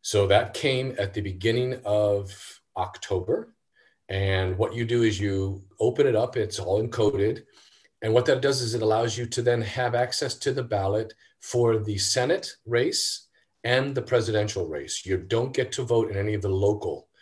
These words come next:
uh, issues that generally would be sort of local government. Uh, you open that ballot. For me, I then had to follow the instructions very carefully. Everything has to be done according to exactly how they do it,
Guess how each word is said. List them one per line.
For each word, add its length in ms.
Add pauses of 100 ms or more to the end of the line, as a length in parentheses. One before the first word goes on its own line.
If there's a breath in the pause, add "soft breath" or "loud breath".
(300 soft breath)
uh, 180
issues 560
that 180
generally 440
would 200
be 280
sort 240
of 80
local 300
government. 420 (680 soft breath)
Uh, 260
you 180
open 260
that 220
ballot. 460 (200)
For 180
me, 360
I 220
then 300
had 380
to 440 (380)
follow 440
the 160
instructions 1000
very 380
carefully. 680 (400 soft breath)
Everything 420
has 240
to 60
be 140
done 460
according 520
to 220
exactly 840
how 240
they 160
do 200
it, 160